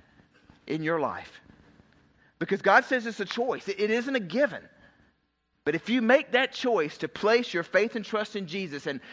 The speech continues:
find your value in that, to find your identity, your worth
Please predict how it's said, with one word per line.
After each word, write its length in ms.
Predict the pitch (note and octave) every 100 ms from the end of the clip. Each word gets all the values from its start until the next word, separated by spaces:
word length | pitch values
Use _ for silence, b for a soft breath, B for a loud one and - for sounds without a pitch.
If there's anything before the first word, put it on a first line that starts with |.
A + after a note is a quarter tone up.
| B
find 360 | G#3+ A3+ B3+ E3+
your 120 | E3
value 640 | D3 F3+ B3+ C4 D3+ C3
in 180 | B2+ C3
that, 300 | A2 G2+ - B B
to 100 | F#3
find 400 | - G#3+ A#3 G3+ B B
your 280 | D#3 F#3 C#3+
identity, 600 | E3+ B2 A3 C#4 D3 A#2+
your 180 | F3+ G#3
worth 500 | F3+ E3+ C4+ A3+ -